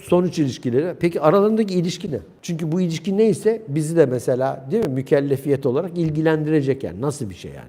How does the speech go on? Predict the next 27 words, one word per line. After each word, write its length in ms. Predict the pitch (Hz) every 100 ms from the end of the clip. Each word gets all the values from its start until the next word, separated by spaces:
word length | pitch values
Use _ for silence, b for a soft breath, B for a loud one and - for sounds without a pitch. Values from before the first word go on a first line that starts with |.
| 64
İşte 200 | - 151
çözülemez 680 | - 139 127 180 247 269 214
sorunlar. 560 | - 165 143 120 107 92 -
Mesela 440 | 151 175 190 202 185
Leibniz 600 | 139 151 156 147 143 120
gibi. 280 | 101 90 - 127
Monad 560 | 117 170 214 196 -
dersin. 340 | 135 107 - 95 -
Oo, 340 | 208 220 214 139
çok, 140 | 226
içinde 340 | 185 226 220
çok 260 | 208 226 185
iyi 100 | 190
kurdun. 340 | - 156 123 - -
Buraya 240 | 196 196 165
getiriyorsun, 560 | 143 139 139 135 180 -
tık, 120 | 180 - - _ _ -
gelmiyor. 400 | 165 156 101 78 - - -
Buradan 340 | 233 269 233
hareket 380 | 202 185 151 160
ediyorsun, 420 | 160 156 160 165 208
yukarıya 400 | 156 170 202 214
çıkmıyor. 420 | 208 - - 127 160
Bu 60 |
sefer 360 | 151 147 151 147
de 40 |
orayı 420 | 170 139 165 208